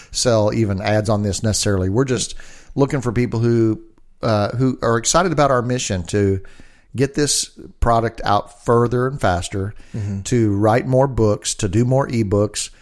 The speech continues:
Speaker 1: to just help us, uh, multiply that effort, this mission that we believe God has asked us to do. He's gifted us for it. And so, uh, these are partners.
Speaker 2: Exactly.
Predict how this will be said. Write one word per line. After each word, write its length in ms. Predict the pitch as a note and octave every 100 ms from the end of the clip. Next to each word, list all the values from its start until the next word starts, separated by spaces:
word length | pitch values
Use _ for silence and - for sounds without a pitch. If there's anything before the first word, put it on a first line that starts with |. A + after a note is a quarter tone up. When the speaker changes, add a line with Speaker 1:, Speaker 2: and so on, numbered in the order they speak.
| - - - _ -
Speaker 1:
to 80 | B2+
just 220 | D3 -
help 260 | C#3 C#3+ B2
us, 360 | A2+ G#2+ - - -
uh, 360 | G2 F#2+ F#2+ - _ _ _ - - -
multiply 540 | A#2+ C#3 C#3 - A2 G#2+
that 200 | G#2 -
effort, 320 | B2 C3+ G#2+
this 220 | G2+ - G#2+
mission 340 | C#3 - A2
that 120 | F#2+
we 120 | B2+
believe 420 | D3+ A2+ G2+ A2 A2
God 240 | G#2 G#2
has 160 | A2 G#2
asked 260 | G#2+ - C#3
us 120 | F#3
to 100 | G#2
do. 140 | F2+
He's 160 | E2 F#2+
gifted 300 | G2 A2+ A#2
us 100 | G#2+
for 280 | - A2 B2
it. 140 | - - - - - - - -
And 280 | G#2 G#2 G2+
so, 500 | B2+ A2+ A2 A2 -
uh, 260 | G#2 F#2+ F#2
these 200 | G#2 B2
are 60 | B2
partners. 520 | - C4+ F3+ - - - - - -
Speaker 2:
Exactly. 420 | G2+ F#2+ F2+ F2+